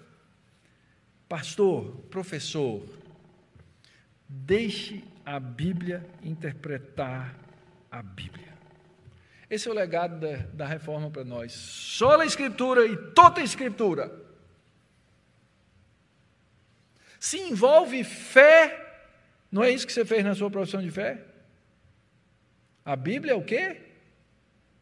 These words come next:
É única. Ela determina o que eu creio e a maneira como eu ajo. Então, deixa a Bíblia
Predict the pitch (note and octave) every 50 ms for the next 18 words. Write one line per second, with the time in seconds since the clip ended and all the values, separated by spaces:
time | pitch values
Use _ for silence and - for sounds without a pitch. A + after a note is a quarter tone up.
0 | _ _ - D3+ D3+ D#3+ G3+ C4 D4 D4+ B3+ F3 D3+ - C#3+ A2 G#2+ G#2+ - -
1 | - - - _ _ _ _ _ _ _ _ _ _ _ _ _ _ _ _ _
2 | _ _ _ _ _ _ _ _ - - D#3+ F3 F3+ E3+ E3 G#3+ B3 B3 B3+ C4+
3 | B3 G#3 F#3 F3 F#3 G#3+ B3 C4 A#3+ F3+ C#3+ A2+ G2+ G2+ G#2+ G#2+ - - - _
4 | _ _ _ _ _ _ _ _ _ - C#3 B2+ - E3+ E3 E3 D#3+ E3 E3 D#3
5 | C#3 B2+ - - - - - - _ _ _ _ _ _ _ _ _ _ _ _
6 | _ _ _ - D3+ C#3+ C#3 C3+ B2 A#2+ A2 G#2 - - - - - - _ _
7 | _ _ _ _ _ _ _ _ _ _ _ _ _ _ _ _ _ _ _ _
8 | - C3 B2 B2 B2 A#2+ B2 A#2+ B2 A#2+ B2 B2 A#2+ A#2+ A2+ G#2+ G#2 - - -
9 | - - - - - _ _ _ _ _ _ _ _ _ _ _ _ _ _ _
10 | _ _ _ - - _ _ _ _ _ _ _ _ _ _ _ _ - - -
11 | - _ - - - _ _ _ _ _ _ - - _ - C#3 C3 A3+ A#3 A3
12 | G3+ A#3 A3 G#3+ A3 G3+ E3+ F3+ G3 F#3 G3 G3 F#3 F3+